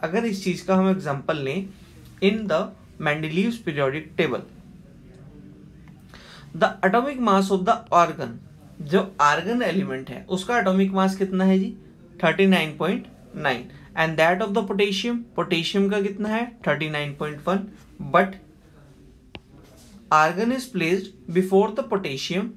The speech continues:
in the periodic table। लेकिन आर्गन को पोटेशियम से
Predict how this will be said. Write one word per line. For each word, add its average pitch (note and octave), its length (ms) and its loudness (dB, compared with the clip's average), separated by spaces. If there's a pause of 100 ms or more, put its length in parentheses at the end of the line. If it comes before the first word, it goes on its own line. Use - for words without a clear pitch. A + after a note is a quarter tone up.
in D#3 140 -6
the G3 180 0
periodic C3 360 -4 (100)
table। F#3+ 240 -2 (300)
लेकिन F#3+ 360 -2 (280)
आर्गन F3+ 420 0
को F3 220 -4 (920)
पोटेशियम F#3+ 640 0
से G3 260 2